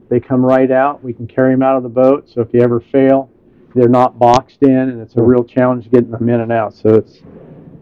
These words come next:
Speaker 1: really nice feature. If you take a look in your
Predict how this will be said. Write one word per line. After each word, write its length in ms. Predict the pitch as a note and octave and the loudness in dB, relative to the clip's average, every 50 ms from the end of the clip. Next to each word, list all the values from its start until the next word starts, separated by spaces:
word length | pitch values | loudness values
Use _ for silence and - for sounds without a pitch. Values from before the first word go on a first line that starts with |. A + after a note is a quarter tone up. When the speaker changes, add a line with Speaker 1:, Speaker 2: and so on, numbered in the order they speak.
| - - - - - _ - | -8 -8 -8 -8 -8 _ -2
Speaker 1:
really 280 | - D3+ D#3 C#3+ B2+ A#2+ | 2 4 4 4 4 2
nice 240 | A2+ G#2 G#2 - _ | -4 -12 -18 -16 _
feature. 340 | - A#2+ A2+ G#2+ - - - - - - - _ _ - - - - - - - _ - - - - - - - - - - - - - - - - - - - - - - - - - _ _ _ - - _ - - _ - - - - - _ - - - - - - - | -2 -2 -2 -2 -4 -6 -4 -4 -4 -4 -8 _ _ -16 -16 -16 -16 -20 -20 -20 _ -20 -20 -20 -20 -20 -20 -20 -20 -20 -20 -20 -20 -20 -20 -20 -20 -20 -20 -20 -14 -10 -10 -10 -10 -12 _ _ _ -20 -20 _ -20 -20 _ -20 -20 -20 -20 -20 _ -20 -20 -20 -20 -20 -10 -4
If 1500 | - - - - - - _ _ _ - - - - - - - - _ _ - _ - _ - - - _ _ _ - | -4 -4 -4 -4 -12 -20 _ _ _ -14 -14 -12 -12 -12 -16 -16 -16 _ _ -20 _ -20 _ -20 -20 -20 _ _ _ -10
you 80 | A#2+ | -4
take 220 | - - D3+ C#3+ C#3+ | 0 0 2 2 2
a 40 | |
look 240 | B2+ C3+ C#3 C#3 - C#3+ | 2 2 2 2 2 0
in 100 | C3+ C3 | 0 2
your 280 | A#2+ A#2 A#2 A2+ A2 | 0 0 -2 -6 -10